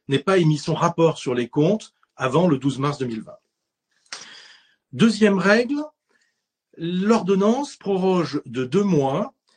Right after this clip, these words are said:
le délai d'établissement des comptes de gestion provisionnelle, prévisionnelle. Euh,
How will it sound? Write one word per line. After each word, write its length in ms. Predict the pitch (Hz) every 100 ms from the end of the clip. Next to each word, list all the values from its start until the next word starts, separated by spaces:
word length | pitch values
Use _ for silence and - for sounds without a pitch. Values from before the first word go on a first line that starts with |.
| _ _
le 280 | - 139 156
délai 300 | 135 220 226
d'établissement 640 | 190 185 151 151 - 196 220
des 140 | 185
comptes 200 | 220 214
de 100 | 170
gestion 300 | 170 175 175
provisionnelle, 540 | 165 147 139 139 127 -
prévisionnelle. 580 | 165 143 123 110 101 95 _ _ _ _ _ - _ _ _ _ 165
Euh, 200 | 143